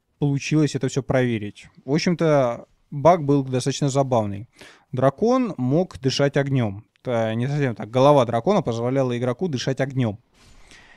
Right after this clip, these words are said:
И был забавный баг, когда если вы использовали эту самую возможность дышать огнём, но при этом успевали в момент до начала самого дыхания огнём и уже после, э, нажатия на кнопку, грубо говоря, успевали поменять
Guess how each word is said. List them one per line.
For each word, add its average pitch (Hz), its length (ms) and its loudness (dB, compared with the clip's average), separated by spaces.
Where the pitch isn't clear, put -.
И 160 340 2
был 208 280 0
забавный 185 460 4
баг, 147 340 4
когда 135 440 0
если 139 400 0
вы 135 240 2
использовали 120 760 -2
эту 117 140 -6
самую 117 580 -2
возможность 123 520 -2
дышать 127 340 -2
огнём, 127 320 -2
но 117 80 -4
при 139 180 -2
этом 120 280 0
успевали 120 800 0
в 123 60 -12
момент 127 640 0
до 143 320 2
начала 120 580 0
самого 127 340 -2
дыхания 120 460 -2
огнём 123 440 -2
и 139 100 0
уже 131 200 2
после, 123 640 0
э, 117 400 -2
нажатия 131 480 2
на 123 120 0
кнопку, 127 500 -2
грубо 123 240 -4
говоря, 127 420 0
успевали 143 500 2
поменять 135 640 2